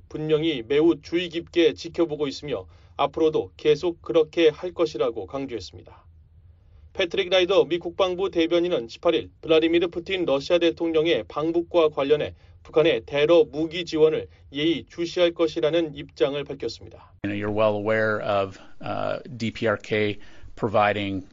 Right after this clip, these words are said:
Speaker 2: uh, ammunition and weapons to Russia that's been
Speaker 1: 라이더
Speaker 2: able to help
Speaker 1: 대변인은
Speaker 2: them,
Speaker 1: 이날 정례
Speaker 2: uh,
Speaker 1: 브리핑에서
Speaker 2: perpetuate
Speaker 1: 관련
Speaker 2: their
Speaker 1: 질문에
Speaker 2: legal
Speaker 1: 북한이 러시아에 탄약과 무기를 제공함으로써 러시아가 우크라이나 국민에 대한 불법적이고 정당한 이유 없는 전쟁을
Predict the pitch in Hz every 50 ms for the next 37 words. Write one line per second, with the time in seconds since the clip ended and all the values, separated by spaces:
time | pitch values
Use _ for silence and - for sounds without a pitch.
0 | - - - 110 101 98 98 95 101 101 - - - 107 104 104 101 101 110 104
1 | - - 113 101 98 95 95 95 101 98 - - - 98 98 95 110 107 - 104
2 | 101 92 - - - 107 104 104 98 - - - 104 98 95 95 - 113 107 95
3 | - - - - 107 156 160 170 170 185 175 180 180 175 180 180 180 185 196 180
4 | 170 175 180 175 160 156 156 165 165 175 180 175 165 156 165 165 - 165 160 160
5 | 151 - 151 113 104 104 127 123 151 160 160 170 170 165 - 156 151 160 160 131
6 | 104 98 - - - - - - 175 165 175 170 165 143 135 139 151 151 151 165
7 | 151 170 165 120 110 - - - - 180 180 180 170 170 - 175 175 170 151 117
8 | 123 139 156 147 170 170 185 180 170 170 - 165 160 156 165 165 160 156 151 151
9 | 151 147 143 - 139 95 82 - _ _ _ _ - 143 147 151 151 170 151 143
10 | 151 160 151 123 107 117 139 156 156 - 170 165 160 160 175 165 143 143 - 160
11 | 170 175 175 175 170 165 165 160 151 143 - - - _ _ - 151 156 156 170
12 | 165 165 - - 165 156 160 156 156 170 139 120 - - 156 151 160 165 165 156
13 | 170 180 170 151 147 156 165 160 156 151 156 170 156 123 113 - 160 151 151 151
14 | 160 160 147 104 -